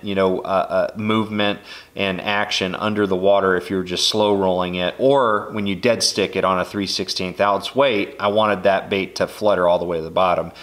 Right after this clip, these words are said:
And so we ended up, uh, kind of settling on a similar type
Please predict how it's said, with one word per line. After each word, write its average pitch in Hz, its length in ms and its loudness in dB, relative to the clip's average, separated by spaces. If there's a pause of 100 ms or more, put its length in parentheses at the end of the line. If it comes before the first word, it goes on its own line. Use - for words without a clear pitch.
(380)
And 113 180 -2
so 120 160 4
we 127 160 2
ended 240 220 4
up, - 360 -2
uh, 131 360 2
kind 156 200 0
of 123 80 2
settling 160 540 2
on 120 500 2 (100)
a 110 120 0
similar 170 760 2
type - 640 -2